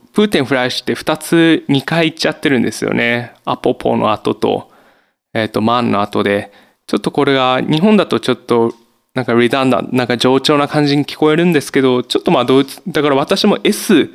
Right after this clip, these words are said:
あの、アポポプーテンフライシュ、in Japan bekommt man es nicht so leichtみたいな感じでS使えるのかなと思ったんですけど、まあちょっとネイティブの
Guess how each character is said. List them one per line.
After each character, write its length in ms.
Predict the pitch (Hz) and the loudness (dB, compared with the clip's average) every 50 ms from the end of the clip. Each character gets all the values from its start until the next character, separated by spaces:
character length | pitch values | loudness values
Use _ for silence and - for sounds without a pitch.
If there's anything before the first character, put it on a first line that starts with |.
| - - - - _ _ _ _ _ _ _ _ _ _ | -16 -20 -20 -20 _ _ _ _ _ _ _ _ _ _
あ 100 | - 127 123 | -6 -2 -2
の、 420 | 123 120 120 117 117 117 - - _ _ _ _ _ _ _ _ _ | 0 0 0 0 0 -2 -4 -8 _ _ _ _ _ _ _ _ _
ア 100 | 160 185 | -6 -2
ポ 160 | - 214 196 | -2 -2 -2
ポ 180 | 196 - 139 127 | 0 0 -2 -2
プ 180 | - - 139 | 0 0 0
ー 20 | 127 | 0
テ 80 | - 117 | 0 -2
ン 60 | 113 | -4
フ 100 | - - | -2 -2
ラ 120 | 107 110 | -2 -2
イ 40 | 117 | -2
シ 100 | - - | -4 -4
ュ、 100 | - 139 | -2 0
in 100 | 131 123 | 0 2
Japan 420 | 123 139 165 175 - 185 156 131 | 2 0 0 0 -2 -2 -2 0
bekommt 400 | 120 120 117 - - 123 120 - | -2 -4 -2 -2 -2 -4 -4 -6
man 380 | - - 117 131 143 151 143 - - - | -4 -2 0 0 0 0 -2 -4 -8 -4
es 320 | - 120 107 - - - - | -2 -2 -2 -4 -8 -12 -8
nicht 580 | - 123 120 123 135 143 160 165 - - - - | -6 -4 -2 2 2 2 2 2 -2 -6 -14 -18
so 300 | - - - 117 113 - | -10 -2 0 0 0 0
leicht 420 | - - - - - - - - _ _ _ _ _ _ _ _ _ | -2 -4 -6 -6 -8 -10 -12 -20 _ _ _ _ _ _ _ _ _
み 120 | - 139 131 | -4 -2 0
た 100 | 143 127 | 0 0
い 40 | 123 | -2
な 100 | 120 117 | -2 -2
感 200 | - 123 117 117 | -2 -2 -2 0
じ 80 | 123 | 0
で 80 | - - | 0 0
S 220 | 165 - - - | -2 -2 -4 -6
使 240 | - - - 165 170 | -6 -6 -4 0 2
え 40 | 185 | 2
る 60 | 190 | 2
の 100 | 175 143 | 2 2
か 120 | - 127 | 0 0
な 160 | 127 131 131 123 | 0 0 0 -2
と 100 | - 120 | -2 -2
思 120 | 120 120 | -2 -2
っ 80 | - - | -2 -4
た 120 | - 120 | -4 -2
ん 80 | 123 123 | -2 -2
で 80 | - | -4
す 80 | - - | -4 -2
け 100 | - 147 | 0 0
ど、 180 | 143 139 - - | 0 0 -2 0
ま 120 | 196 214 | 0 0
あ 40 | 220 | 2
ち 80 | - - | 0 -2
ょ 40 | |
っ 20 | - | 0
と 120 | - 160 | 0 0
ネ 160 | 131 127 127 | 0 2 0
イ 60 | 131 123 | 0 0
テ 100 | 147 143 | -2 0
ィ 20 | |
ブ 120 | 135 139 | 2 2
の 240 | 139 139 135 139 - | 2 2 0 -2 -4